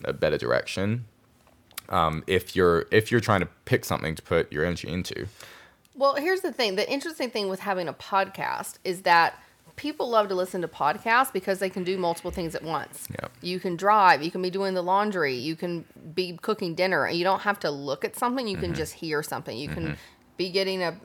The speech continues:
Speaker 2: your nails done and have your headphones on, listening to a, to a podcast. So it's just really handy for people. And it's, I mean, as the years go by, people want to multitask more. They have more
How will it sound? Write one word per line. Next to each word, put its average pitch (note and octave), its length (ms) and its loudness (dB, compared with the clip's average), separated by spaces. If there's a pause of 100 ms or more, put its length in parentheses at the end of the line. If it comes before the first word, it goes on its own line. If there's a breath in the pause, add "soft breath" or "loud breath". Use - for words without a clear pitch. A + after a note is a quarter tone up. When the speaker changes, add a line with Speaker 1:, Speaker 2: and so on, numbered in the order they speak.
(140)
Speaker 2:
your F3 160 -2
nails F#3 320 4
done C#3+ 320 0
and C#3 120 -6
have E3+ 200 2
your E3 100 -2
headphones D#3+ 480 -4
on, G#2 220 -2
listening D#3+ 360 -6
to D#3 200 -6
a, C#3+ 140 0 (440 loud breath)
to E3+ 160 -2
a D3 60 -4
podcast. - 600 0
So E3+ 360 2
it's F#3+ 160 -2
just G3+ 240 -6
really F#3 240 -2
handy E3 400 -6
for A#3 140 -4
people. B3+ 400 0
And E3 120 2
it's, D#3+ 220 -4 (100)
I F3 60 -4
mean, E3 300 -2 (260 loud breath)
as F#3 120 2
the F3 80 0
years G3 200 0
go E3+ 140 2
by, D#3 300 6
people D#3+ 340 -6
want D3 140 -2
to C3 60 -4
multitask D#3+ 640 -2
more. D#3+ 300 -2
They C#3 100 -2
have D#3 200 -4
more D#3+ 400 -4